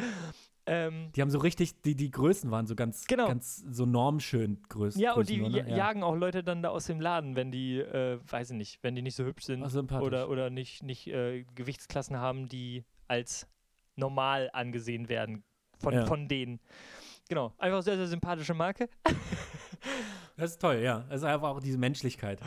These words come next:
Speaker 1: Genau, und davon hatte ich ein T-Shirt. <laughs> Und da stand drauf,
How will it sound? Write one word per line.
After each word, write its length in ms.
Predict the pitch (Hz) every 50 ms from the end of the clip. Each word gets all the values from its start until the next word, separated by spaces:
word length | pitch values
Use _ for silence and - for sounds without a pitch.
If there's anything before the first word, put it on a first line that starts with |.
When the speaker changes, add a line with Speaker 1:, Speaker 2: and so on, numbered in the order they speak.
| - - -
Speaker 1:
Genau, 180 | - 180 180 165
und 80 | 156
davon 180 | 170 175 196 202
hatte 100 | 208 196
ich 60 | 190
ein 40 | 180
T-Shirt. 340 | - 202 214 226 262 240 240
<laughs> 3000 | 233 - - - - - - - 254 233 - - 233 214 - - - 208 - - - 190 180 - - - - - - 220 - 160 151 - - - 202 196 - - - 185 165 - - - - - 269 294 277 262 240 226 202 175 - -
Und 180 | - 180 180 170
da 140 | 190 220 240
stand 260 | - - 214 202 190
drauf, 280 | 175 175 190 214 214